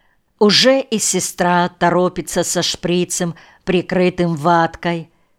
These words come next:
Митя насмелился спросить. Это была Зиночка из добрых, веселая такая,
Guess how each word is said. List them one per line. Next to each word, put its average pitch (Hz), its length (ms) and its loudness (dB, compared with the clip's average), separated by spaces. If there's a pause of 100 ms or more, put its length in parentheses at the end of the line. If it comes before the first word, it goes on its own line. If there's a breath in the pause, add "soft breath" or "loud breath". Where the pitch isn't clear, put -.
(600)
Митя 226 580 2
насмелился 190 840 -2
спросить. 160 920 -2 (800)
Это 196 360 2
была 185 440 2
Зиночка 165 920 -4 (380 soft breath)
из 147 320 0
добрых, 170 580 2 (580)
веселая 196 880 2
такая, 165 720 -2